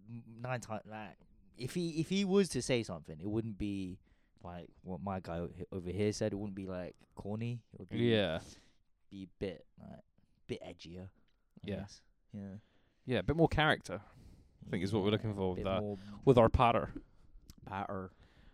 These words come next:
Speaker 2: Um, football. Um,
Speaker 1: We're gonna, we're actually gonna do that.
Speaker 2: we are doing that. Uh, that's gonna be the
Speaker 1: Have you done any
Speaker 2: an-
Speaker 1: training for that?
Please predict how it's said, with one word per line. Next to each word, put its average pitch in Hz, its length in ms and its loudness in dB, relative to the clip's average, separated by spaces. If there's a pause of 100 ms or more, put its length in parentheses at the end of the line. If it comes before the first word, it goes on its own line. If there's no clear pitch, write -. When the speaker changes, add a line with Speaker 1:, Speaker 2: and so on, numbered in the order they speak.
(120)
Speaker 2:
Um, 120 500 10
football. 160 640 12 (580)
Um, 143 720 8 (120)
Speaker 1:
We're 165 140 10
gonna, 202 260 2
we're 151 200 8
actually 151 280 2
gonna 131 140 4
do 120 180 4
that. 107 60 6
Speaker 2:
we 165 80 12
are 202 120 12
doing 165 400 12
that. 98 240 4
Uh, 120 420 10
that's 151 260 8
gonna 151 220 6
be 127 720 6 (420)
the 127 320 6
Speaker 1:
Have 123 80 6
you - 180 6
done 202 160 12
any 196 140 10
Speaker 2:
an- 131 80 8
Speaker 1:
training 165 260 6
for 107 80 -4
that? 85 220 -2